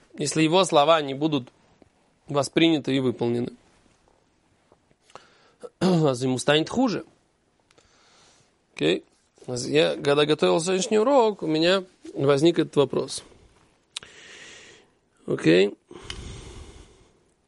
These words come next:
И мне непонятно, почему это так. Да? То есть, если сопоставить два фактора, они у меня не стыкуются. И посмотрел в Тосфотов.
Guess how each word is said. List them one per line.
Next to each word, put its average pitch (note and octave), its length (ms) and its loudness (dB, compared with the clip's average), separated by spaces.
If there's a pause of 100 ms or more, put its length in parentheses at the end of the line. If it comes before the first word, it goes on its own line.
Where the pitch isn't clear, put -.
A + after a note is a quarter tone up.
(760)
И - 80 -2
мне E3 360 4
непонятно, F#3 680 2 (400)
почему E3 360 2
это - 160 -6
так. - 140 -6 (480)
Да? D#3 180 -2
То A3+ 100 -6 (220)
есть, - 240 -16
если F#3+ 560 4 (320)
сопоставить D#3 680 2
два D3+ 220 4
фактора, A3 540 0 (760)
они F3 220 2
у F#3+ 40 4
меня D#3+ 180 2
не D#3+ 200 2
стыкуются. - 600 -8 (1800)
И F3+ 40 -14
посмотрел G#3 480 4
в E3+ 80 -10
Тосфотов. D#3 760 2